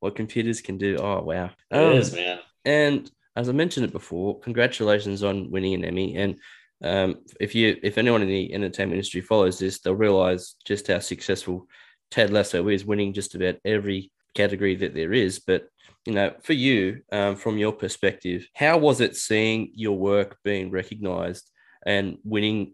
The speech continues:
Speaker 1: all these awards, plus winning one yourself? Like, that must have been a pretty special, special time.
Speaker 2: It was crazy. I mean, the whole thing is surreal, man. I gotta be honest. I mean, you know, Bill had a great, a great joke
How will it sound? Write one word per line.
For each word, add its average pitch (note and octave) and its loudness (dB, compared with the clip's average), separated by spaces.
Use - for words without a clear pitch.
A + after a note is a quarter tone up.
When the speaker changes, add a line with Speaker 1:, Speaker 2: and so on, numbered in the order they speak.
Speaker 1:
all G#2+ 2
these G2 -2
awards, F#2+ -2
plus - -2
winning G#2+ 0
one G2+ 0
yourself? G2 0
Like, F#2 2
that B2 0
must A2 0
have G#2 -10
been G2+ -4
a F2+ -4
pretty F#2+ -6
special, F2 -6
special F#2 -4
time. G2 -4
Speaker 2:
It A#2 0
was G2+ -8
crazy. - -12
I A2+ -6
mean, G2+ 0
the G#2 2
whole G#2 2
thing E2+ -8
is D#2 -12
surreal, E2 -8
man. D#2+ -14
I E2 -12
gotta D#2 -6
be - -10
honest. E2 -8
I F2+ -12
mean, F2 -8
you F3 4
know, C3+ 8
Bill C#3 6
had C3 8
a A#2 2
great, A2 0
a A#2+ -2
great G#2+ -2
joke G2+ 2